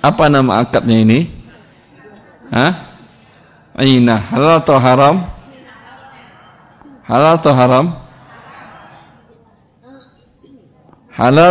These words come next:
atau haram? Lah, kan mazhab Syafi'i membolehkan. Hah? Mazhab Syafi'i membolehkan tadi apa?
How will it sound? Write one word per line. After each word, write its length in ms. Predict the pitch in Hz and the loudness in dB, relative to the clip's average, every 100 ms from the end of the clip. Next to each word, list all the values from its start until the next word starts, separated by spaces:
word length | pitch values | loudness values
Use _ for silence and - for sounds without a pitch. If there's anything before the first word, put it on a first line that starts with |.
| 165 | 4
atau 140 | 160 | 2
haram? 400 | 143 139 151 165 196 - - - - - - - - - - - - _ _ _ _ _ _ - | 4 4 4 4 2 -2 -10 -18 -20 -20 -20 -20 -20 -20 -20 -20 -20 _ _ _ _ _ _ -8
Lah, 160 | 120 110 - | -6 -6 -6
kan 80 | |
mazhab 320 | 220 175 165 151 | -4 -2 -2 -4
Syafi'i 400 | - 147 - 151 | -4 -4 -4 -4
membolehkan. 640 | 147 131 135 131 - - - _ _ _ _ _ _ _ _ _ 233 _ _ _ _ _ _ _ _ _ _ _ _ _ _ - | -2 -2 -2 -4 -10 -12 -14 _ _ _ _ _ _ _ _ _ _ _ _ _ _ _ _ _ _ _ _ _ _ _ _ -10
Hah? 320 | 117 151 226 - _ _ _ _ _ _ _ _ _ _ _ _ _ - | -6 -6 -6 -14 _ _ _ _ _ _ _ _ _ _ _ _ _ -4
Mazhab 320 | 143 160 160 | -2 0 0
Syafi'i 320 | - 156 180 | 2 2 2
membolehkan 560 | 196 175 160 147 170 175 | 0 2 2 2 0 0
tadi 240 | 160 156 | 0 2
apa? 640 | 147 170 170 117 131 160 | 0 0 0 0 -2 -6